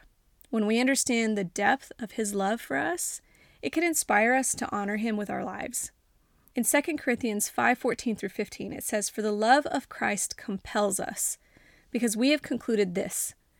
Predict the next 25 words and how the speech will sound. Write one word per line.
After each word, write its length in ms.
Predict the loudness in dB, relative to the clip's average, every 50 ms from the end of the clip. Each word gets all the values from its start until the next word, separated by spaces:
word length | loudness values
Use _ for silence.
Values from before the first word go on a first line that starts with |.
| _ _ _ _ _ _ _ 2
that 180 | 2 4 4
one 260 | 4 4 6 6 4
has 200 | 4 2 0 2
died 220 | 2 2 2 2 -2
for 180 | -2 -4 -4
all, 340 | -2 -2 -2 -4 -6 -8 -10 -12 _ _ _ 0
therefore 400 | 2 2 2 4 2 2 4 4
all 240 | 4 4 4 4
have 160 | 2 -2 -4 -2
died. 400 | 0 0 2 0 -2 -4 -8 -12 _ _ _ _ _ _ _ _ _ -6
And 80 | -6
he 220 | -2 2 4 4 6
died 280 | 8 8 8 6 4
for 160 | 2 -2 -2
all, 520 | 2 4 6 6 6 6 4 2 -2 -8 _ _ -20 _ _ _ _ _ _
that 180 | 2 2 4
those 380 | 4 4 4 6 4 2 0 -2
who 240 | -2 -2 -2 0 2
live 420 | 2 2 0 0 -2 -4 -6 -6
might 340 | -4 -2 0 0 0 0 0
no 240 | 0 0 2 2 2
longer 400 | 2 2 2 2 2 2 2 0
live 280 | 0 0 0 0 0
for 120 | -2 -2 -2
themselves, 760 | 0 0 0 0 0 -2 -2 -4 -4 -4 -4 -4 -6 -6 -8